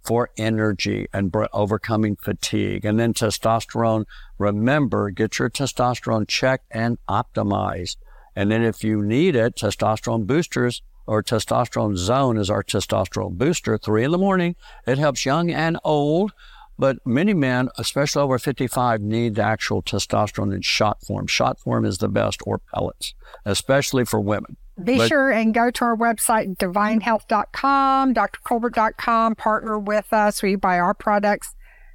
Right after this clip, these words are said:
Speaker 2: You become a partner with Doctor Colbert.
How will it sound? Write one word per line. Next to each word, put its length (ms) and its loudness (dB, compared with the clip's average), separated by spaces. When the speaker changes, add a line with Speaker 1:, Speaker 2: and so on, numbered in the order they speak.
Speaker 2:
You 160 0
become 380 0
a 80 2
partner 500 -2
with 220 -4
Doctor 340 -2
Colbert. 420 -4